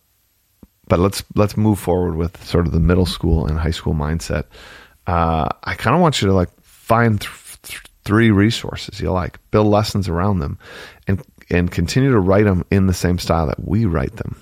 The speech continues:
right? Write your lesson plan, you know, in the current u-, using the current unit, using the things we've read so far. Uh, this way,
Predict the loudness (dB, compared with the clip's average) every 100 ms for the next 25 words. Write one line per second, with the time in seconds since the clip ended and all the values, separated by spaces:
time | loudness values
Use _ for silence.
0 | _ -4 -2 0 0 0 0 -2 -2 -6
1 | -4 -2 -2 -2 -2 -2 -4 -2 0 2
2 | 0 2 2 2 2 0 -4 -6 -4 -6
3 | -6 -4 -2 0 2 0 0 0 2 2
4 | 2 0 0 -4 -4 -4 -6 -8 -14 -18
5 | -18 -20 -18 -4 0 2 0 -4 -10 -20
6 | -20 _ _ _ -12 -12 _ _ _ _
7 | 2 2 2 2 2 -2